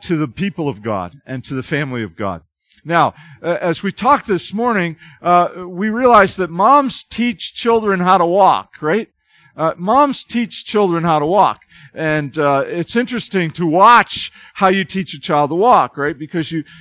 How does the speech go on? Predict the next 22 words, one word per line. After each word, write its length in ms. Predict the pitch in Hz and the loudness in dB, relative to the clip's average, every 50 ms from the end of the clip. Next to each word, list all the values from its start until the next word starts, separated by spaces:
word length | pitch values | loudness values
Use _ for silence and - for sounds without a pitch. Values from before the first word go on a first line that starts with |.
| - _ | -20 _
you 140 | - 160 175 | -12 -8 -8
usually 280 | 214 233 185 208 185 - | -6 -4 -2 -2 -2 0
put 200 | - 208 202 - | 0 -2 -2 -2
the 100 | 202 185 | -4 -8
child 360 | - - 202 196 202 202 170 | -2 0 2 4 4 4 2
between 320 | 175 - - 196 196 208 | -2 -6 -6 -6 -6 -4
your 100 | 202 190 | -4 -2
legs, 320 | 175 160 156 170 160 - - | 0 2 2 2 0 -2 -4
you 140 | 143 147 143 | -6 -4 0
hold 220 | 190 226 226 214 | 2 2 2 4
their 160 | 214 190 170 | 4 2 4
arms, 340 | 165 165 165 165 165 151 - | 4 4 2 2 0 -2 -4
their 100 | 156 147 | -4 -2
arms 240 | 165 185 190 - 180 | -2 -2 -4 -2 -2
are 80 | 160 | -2
up, 120 | 156 135 - - 160 _ | -4 -4 -6 -14 -12 _
they're 160 | - 185 220 208 | 0 4 6 8
all 160 | 214 240 240 | 8 8 8
excited. 500 | 220 - - - 165 143 147 139 147 143 _ 170 147 - | 6 2 0 0 2 2 2 2 0 -4 _ -16 -10 -4
They're 100 | 175 170 | -2 -2
usually 360 | 170 196 254 233 - 262 202 | -2 -2 -4 -6 -2 0 0
on 180 | 165 143 139 | 2 0 0